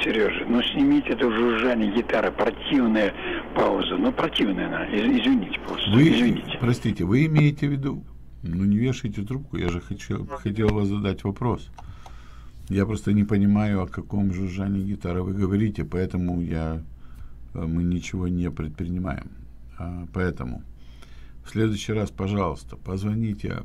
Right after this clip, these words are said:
Speaker 2: м, хотя бы останьтесь на линии, чтобы я мог вам задать вам вопрос. Спасибо большое, и я постараюсь, выслушав вас, вашу просьбу, постараюсь что-нибудь придумать.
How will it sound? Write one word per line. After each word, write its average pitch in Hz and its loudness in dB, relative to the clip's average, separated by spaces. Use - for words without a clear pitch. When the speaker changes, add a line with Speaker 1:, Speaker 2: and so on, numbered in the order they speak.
Speaker 2:
м, 101 -6
хотя 101 -4
бы 95 -4
останьтесь - -8
на 80 -4
линии, 90 -4
чтобы 78 -6
я 80 -2
мог 80 -4
вам 87 -6
задать 80 -6
вам 80 -4
вопрос. 71 -10
Спасибо 82 -6
большое, 131 -4
и 92 -6
я 95 -2
постараюсь, 90 -6
выслушав 90 -6
вас, 110 0
вашу 80 -4
просьбу, 120 -2
постараюсь 101 -6
что-нибудь 90 -6
придумать. 87 -6